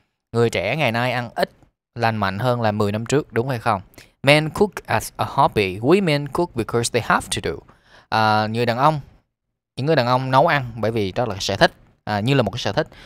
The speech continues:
Còn những người phụ nữ là bị ép buộc, à, bị bắt buộc vô cái tình thế là phải nấu.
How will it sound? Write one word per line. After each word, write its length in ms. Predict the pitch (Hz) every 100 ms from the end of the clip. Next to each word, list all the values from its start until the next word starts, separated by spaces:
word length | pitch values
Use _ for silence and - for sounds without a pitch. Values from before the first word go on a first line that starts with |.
| -
Còn 160 | 113 110
những 120 | 131
người 80 | 127
phụ 140 | 113
nữ 220 | 104 110
là 240 | 151 101 120
bị 380 | 101 101 104 -
ép 220 | 165 -
buộc, 240 | 113 107 -
à, 300 | 117 117 95 - - _ -
bị 180 | 107
bắt 200 | 120 175
buộc 220 | 117 101 -
vô 100 | 120
cái 80 |
tình 140 | 143 98
thế 140 | 120
là 80 | 147
phải 180 | - 101
nấu. 280 | 113 143